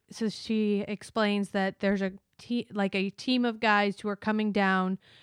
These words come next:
to break Alice out because Alice can help end the apocalypse. And, um, they've got one of her friends, Lucas,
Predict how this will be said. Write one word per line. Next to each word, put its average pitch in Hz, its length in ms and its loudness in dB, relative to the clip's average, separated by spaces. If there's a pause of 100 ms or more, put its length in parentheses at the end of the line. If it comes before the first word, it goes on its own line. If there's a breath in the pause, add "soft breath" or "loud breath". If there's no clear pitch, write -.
(240 soft breath)
to 208 80 0
break 214 340 0
Alice 208 380 4
out 185 280 2
because 185 560 -2
Alice 185 420 0
can 190 280 0
help 185 400 0
end 202 220 2
the 202 120 2
apocalypse. 185 880 0 (680 soft breath)
And, 190 440 6
um, 185 380 4
they've 185 220 2
got 190 200 4
one 196 140 2
of 190 80 -2
her 233 100 0
friends, 185 460 0 (180)
Lucas, 185 500 -4